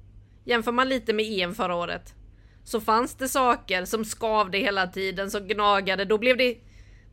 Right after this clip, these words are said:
direkt så här att det var taggarna utåt så fort någonting hände. När det kom lite kritik i media för att, eh, de inte riktigt spelade så bra, ja, då var det försvarsställning direkt.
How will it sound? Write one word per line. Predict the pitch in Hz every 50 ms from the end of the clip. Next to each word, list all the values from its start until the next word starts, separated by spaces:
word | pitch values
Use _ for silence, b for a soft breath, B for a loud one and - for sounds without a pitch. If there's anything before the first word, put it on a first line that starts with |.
| -
direkt | - 254 226 240 262 - - -
så | - 311
här | 311 226 196 185 185
att | 180 - - - - - b b b b b b b b b b b - - _ - - - - - - - - - -
det | - 220
var | 220 226
taggarna | 214 240 240 220 214 208 208 214
utåt | 220 254 - - - 277 247 - - -
så | - - - 254 233
fort | 214 233 208 -
någonting | 214 208 202 190 185 180 190 185 190
hände. | 226 185 180 175 - - - - - b b b b b b b b b b b - - - - - - - - - - - - - - - - - - -
När | - 226 240 233 233 233 233
det | 226 226 233
kom | 233 - 247 226 220
lite | 220 214 220 233
kritik | - - 214 214 - - 220 208 202 -
i | 220 208
media | 208 202 196 202 202 196 220 233 240
för | 247 - 269 233 214 202
att, | 202 202 202 -
eh, | 214
de | 208 196 202 208 202 208
inte | 190 175 208 190
riktigt | 190 185 - - 202 185 -
spelade | - - 208 202 202 196 190 190 190 190 214
så | 208 - 240
bra, | 220 220 214 220 240 247 - b b b b b b b b b b -
ja, | - 226 247 - - - - - - - - - - - -
då | - 214 214 233
var | 220 226
det | 220 214
försvarsställning | 226 208 175 214 208 202 - 202 190 185 185 185 185
direkt. | 180 196 208 240 - - - - - - -